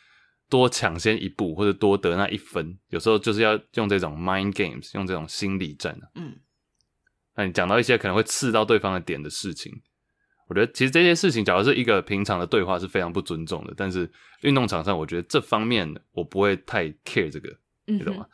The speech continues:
Speaker 1: 除非是真的太过火，比如说针对一些，你知道有一个篮球员叫 Kevin Garnett，K G，
Speaker 2: 嗯。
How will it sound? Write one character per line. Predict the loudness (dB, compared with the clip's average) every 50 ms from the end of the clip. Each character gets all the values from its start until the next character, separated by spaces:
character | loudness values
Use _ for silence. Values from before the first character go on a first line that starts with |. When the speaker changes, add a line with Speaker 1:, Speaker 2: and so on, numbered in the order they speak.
| _ _
Speaker 1:
除 | -2 2
非 | 4 4 4
是 | 2 2
真 | 2 4 4
的 |
太 | 4 4 2 0
过 | 2 2 2 2 2 2
火， | -2 -6 -10 -10 -12 _ _ _ _ _ -4
比 | 0
如 | 0 2
说 |
针 | 4 4 2 4
对 | 4 6 6 4
一 |
些， | 4 4 4 6 6 6 6 6 4 0 -4 _ _ _ _ _ _ _ _ _ _ _ _ _ _ _ _ _ _ -4
你 | 0
知 | 2
道 | 4 6
有 | 6 6
一 | 6
个 | 4 4 4 4 4
篮 | 4 2 2 0 0
球 | 2 2 4 4
员 | 4 4
叫 | 2 2 0
Kevin | 0 -2 -2 0 0 0 -2 -2
Garnett，K | -2 -4 -4 -4 -4 -6 -6 -8 -8 -10 -10 -6 -2 -2 -2 -2
G， | -2 -6 -8 -8 -6 -8 -8 -10 _ _
Speaker 2:
嗯。 | -8 -6 -6 -6 -8 -12